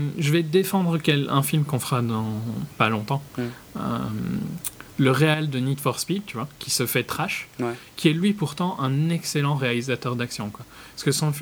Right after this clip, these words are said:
Speaker 1: son premier film, je, peut-être pas son premier, mais son, son film avant Need for Speed, c'est Act of Valor, qui suivait une, euh,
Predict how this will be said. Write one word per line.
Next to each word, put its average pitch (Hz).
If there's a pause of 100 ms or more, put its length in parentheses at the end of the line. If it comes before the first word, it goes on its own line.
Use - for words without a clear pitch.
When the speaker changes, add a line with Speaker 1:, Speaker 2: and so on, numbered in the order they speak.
Speaker 1:
son 143
premier 170
film, 175 (140)
je, 127 (600)
peut-être 120
pas 123
son 123
premier, 131
mais 117
son, 120
son 123
film 135
avant 123 (400)
Need 123
for 123
Speed, 156
c'est -
Act -
of 123
Valor, 117 (480)
qui -
suivait 135
une, 117
euh, 107